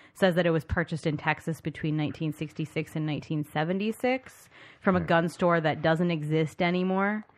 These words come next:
Speaker 2: Yeah, it's,
Speaker 1: And
Speaker 2: uh,
Speaker 1: their records were destroyed.
Speaker 2: yeah, Seagoville, Texas.
Speaker 1: Yeah.
Speaker 2: Is where, but, well, the records couldn't have been destroyed, though, 'cause when, when you have a federal firearms license, which these
Speaker 1: Well,
Speaker 2: guys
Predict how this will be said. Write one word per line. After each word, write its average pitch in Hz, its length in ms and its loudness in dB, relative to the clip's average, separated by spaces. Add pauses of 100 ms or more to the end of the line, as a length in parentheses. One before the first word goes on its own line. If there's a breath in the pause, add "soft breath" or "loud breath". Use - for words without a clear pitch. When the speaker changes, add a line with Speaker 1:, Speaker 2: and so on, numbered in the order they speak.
(100)
Speaker 2:
Yeah, 110 280 4
it's, - 160 -4
Speaker 1:
And 202 60 6
Speaker 2:
uh, 190 40 4
Speaker 1:
their 190 120 6
records 180 320 2
were 156 120 0
destroyed. - 600 -4
Speaker 2:
yeah, 101 120 2
Seagoville, 101 720 2
Texas. 92 480 -2 (200)
Speaker 1:
Yeah. 175 320 4
Speaker 2:
Is - 60 -6
where, 87 200 2
but, 98 300 0 (420 loud breath)
well, 127 100 6
the 165 80 4
records 190 300 2
couldn't 143 200 2
have 104 60 0
been 90 160 0
destroyed, 110 440 0
though, 71 280 -2
'cause 90 160 -4
when, 92 160 -2 (260)
when 104 120 0
you 104 80 2
have 151 140 2
a 104 80 2
federal 110 320 2
firearms 92 460 4
license, 110 380 2
which 98 140 -2
these 117 100 0
Speaker 1:
Well, 226 120 8
Speaker 2:
guys 240 80 8